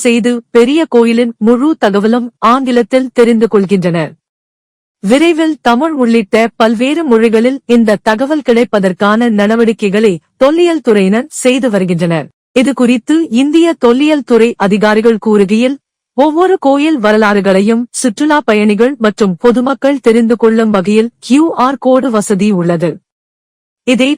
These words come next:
தங்களது செல்போனில் ஸ்கேன் செய்து முழு தகவலை தெரிந்து கொள்ள ஏற்பாடு செய்யப்பட்டுள்ளது.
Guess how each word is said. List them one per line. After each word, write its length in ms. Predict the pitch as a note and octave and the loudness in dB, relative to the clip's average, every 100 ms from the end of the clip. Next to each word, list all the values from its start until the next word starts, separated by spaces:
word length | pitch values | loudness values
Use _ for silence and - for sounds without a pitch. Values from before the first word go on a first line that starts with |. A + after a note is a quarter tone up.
| - | -2
தங்களது 420 | C4+ C#4 B3+ B3 | -2 0 0 -2
செல்போனில் 680 | - A#3 A3 D4 D#4 D#4+ | 0 -2 0 -2 -2 -6
ஸ்கேன் 400 | - C4+ D#4 F4+ | -6 -4 -4 -4
செய்து 280 | C4+ B3 B3 C4+ | -2 0 0 -2
முழு 280 | G3+ B3 D4 D#4+ | 0 0 0 0
தகவலை 440 | A#3 A3 A3 B3 | 0 0 0 0
தெரிந்து 360 | A#3 G#3+ A3 A3+ | 0 0 2 0
கொள்ள 340 | G#3+ G#3+ A3+ A3 G#3+ | 2 0 0 0 2
ஏற்பாடு 420 | A#3 A#3 A#3+ A#3+ C#4+ | 2 2 -2 -2 -2
செய்யப்பட்டுள்ளது. 760 | G#3+ F#3+ F3+ E3+ F#3+ F3+ E3 | -2 -2 -4 -4 -2 -2 -2